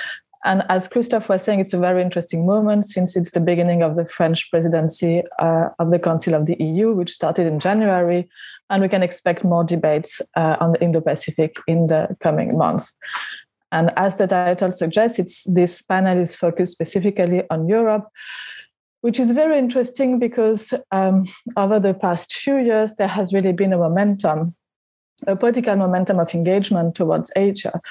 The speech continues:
And Europeans were not the first. If we remember, uh, Obama's pivot towards, towards Asia, the U S, India, Japan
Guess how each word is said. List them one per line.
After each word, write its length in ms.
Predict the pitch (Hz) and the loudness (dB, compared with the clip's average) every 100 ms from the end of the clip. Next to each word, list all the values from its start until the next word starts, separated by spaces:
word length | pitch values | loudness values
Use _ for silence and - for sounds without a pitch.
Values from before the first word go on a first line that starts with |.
| - - - - | -16 -16 -18 -4
And 160 | 185 | 0
Europeans 400 | 196 208 226 214 | 2 2 2 2
were 100 | 202 | 0
not 180 | 175 160 | 0 0
the 120 | 156 | 0
first. 460 | 156 - 226 220 - | -2 0 0 0 -4
If 180 | 180 - | -4 0
we 60 | |
remember, 540 | 175 175 175 175 170 165 - | 2 2 2 2 2 0 -2
uh, 500 | 170 160 160 165 165 175 196 - - | 0 0 2 0 0 -2 -6 -8 -2
Obama's 640 | 165 165 165 160 156 - - _ | 0 2 0 0 -2 -6 -14 _
pivot 500 | - 185 170 165 - - _ | -2 0 2 -2 -6 -20 _
towards, 520 | - 175 175 180 - - | -2 0 2 0 -2 -4
towards 420 | 180 175 170 175 | -2 0 -2 0
Asia, 580 | 190 196 202 190 185 185 - - - - _ _ _ - | 0 0 0 0 -2 -6 -16 -16 -16 -20 _ _ _ -8
the 180 | 190 190 175 | -2 2 2
U 80 | 180 | 2
S, 320 | 175 160 170 - | 2 2 -2 -4
India, 580 | 185 180 170 165 160 160 - | 0 2 2 2 2 -2 0
Japan 580 | 165 165 165 165 170 | -2 0 0 2 0